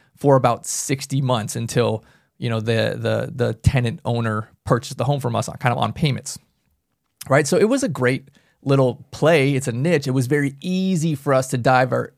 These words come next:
into and, like, get our feet wet. Um, we decided that really wasn't what we wanted to do. We wanted to do something else. But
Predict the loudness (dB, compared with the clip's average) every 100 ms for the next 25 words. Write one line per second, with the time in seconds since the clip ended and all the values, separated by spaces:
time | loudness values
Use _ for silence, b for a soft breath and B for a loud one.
0 | -2 0 2 2 2 0 -2 -2 -4 -2
1 | -4 0 0 0 _ b b b -2 0
2 | 2 0 2 2 2 2 0 2 0 0
3 | 0 0 0 -2 -2 -2 -2 -6 -4 -4
4 | -4 -4 -4 -6 -6 -4 -4 -4 -4 -4
5 | -4 -4 -4 -2 -2 -2 -4 -4